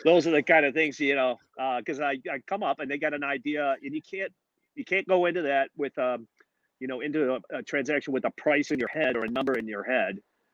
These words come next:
uh, 'cause you'll end up chasing the rabbit. But, you know, I think, uh, the better way to do it is to find out what you need and, and get the number you want out of it and start building a company to,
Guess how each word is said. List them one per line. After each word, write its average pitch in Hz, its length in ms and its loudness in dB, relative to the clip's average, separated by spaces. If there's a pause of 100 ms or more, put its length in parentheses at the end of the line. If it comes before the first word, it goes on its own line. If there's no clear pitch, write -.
(120)
uh, 117 240 2
'cause 117 220 0
you'll 131 160 4
end 123 120 2
up 120 140 -2
chasing 120 340 2
the 107 100 -2
rabbit. 120 560 2
But, 113 240 -4 (440)
you 123 100 6
know, 117 180 4
I 120 140 4 (240)
think, 139 220 2
uh, 117 240 4
the 131 100 -2
better 175 240 8
way 151 140 8
to 139 80 4
do 135 180 2
it 131 80 2
is 117 200 -4
to 127 100 -8
find 135 220 2
out 127 80 0
what 123 140 -6
you 120 100 -8
need 127 420 -4 (100)
and, 120 240 -10
and 117 180 -10
get 131 180 -2
the 135 60 2
number 131 260 2
you 117 140 0
want 127 260 0
out 117 140 2
of 104 120 -2
it 110 60 -2
and 101 100 -10
start - 260 -4
building 123 400 2
a 101 60 -4
company 107 560 -8
to, 98 340 -2